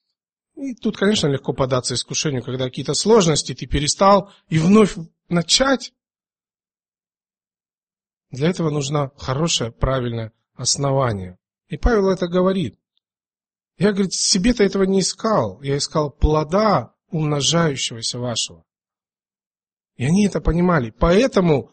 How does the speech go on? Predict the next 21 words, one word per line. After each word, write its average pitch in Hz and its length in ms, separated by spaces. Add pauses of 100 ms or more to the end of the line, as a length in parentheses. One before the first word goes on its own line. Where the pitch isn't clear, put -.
они 165 260
вновь 175 580
начали 123 420
поддерживать. 113 680 (440)
Уже 160 180
без 160 160
всякого 180 360
напоминания, 156 840 (340)
без 143 180
всякой 170 400
какого-то 147 480
там 143 180
призыва. 156 800 (640)
Они 170 200
понимали, 175 560 (100)
что - 180
таким 143 320
образом 110 460 (1000)
они 131 280
собирают 135 560
себе 123 220